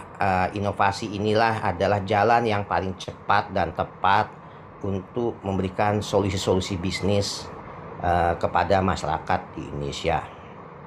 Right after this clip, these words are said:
Untuk itu, kita telah mengundang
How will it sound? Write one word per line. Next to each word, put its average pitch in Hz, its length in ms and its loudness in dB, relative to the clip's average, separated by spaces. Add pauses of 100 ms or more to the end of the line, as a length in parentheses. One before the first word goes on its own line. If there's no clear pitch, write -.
(320)
Untuk 110 320 0
itu, 139 480 6 (500)
kita 143 400 2
telah 139 240 6
mengundang 123 800 6